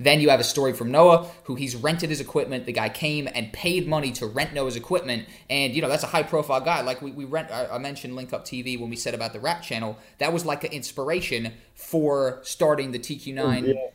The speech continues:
Speaker 2: how we
Speaker 1: T V.
Speaker 2: started ours, yeah.
Speaker 1: You know, s-, like, starting a rap community channel. So it's like the fact that it would come full circle and, you know,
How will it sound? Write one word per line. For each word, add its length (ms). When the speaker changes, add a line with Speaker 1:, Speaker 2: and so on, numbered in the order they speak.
Speaker 2:
how 140
we 60
Speaker 1:
T 60
V. 40
Speaker 2:
started 400
ours, 320
yeah. 80
Speaker 1:
You 60
know, 280
s-, 220
like, 160
starting 340
a 200
rap 340
community 360
channel. 320
So 160
it's 120
like 240
the 60
fact 300
that 100
it 80
would 140
come 180
full 200
circle 400
and, 220
you 80
know, 220